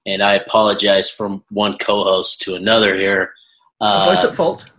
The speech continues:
Speaker 1: so what I was told is that, uh, it will be Oregon coming to Utah to
Speaker 2: Ooh.
Speaker 1: play the Utes at Rice-Eccles Stadium September twelfth.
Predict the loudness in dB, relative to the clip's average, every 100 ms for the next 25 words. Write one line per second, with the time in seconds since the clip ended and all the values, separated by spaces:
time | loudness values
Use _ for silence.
0 | _ _ _ _ _ -2 0 2 2 4
1 | 2 0 2 2 4 2 2 2 2 0
2 | -4 -16 -18 _ _ -6 -4 -2 -4 -2
3 | 0 0 0 -2 0 2 4 4 2 2
4 | -2 _ -4 0 0 0 -2 -2 0 0
5 | -2 -2 -2 -2 -2 -8 _ _ -10 -8
6 | -8 -6 -4 0 0 0 -2 -6 -8 -16
7 | _ -8 -2 0 0 -2 -4 -4 -2 0
8 | -2 -6 -4 -6 -6 -2 2 2 0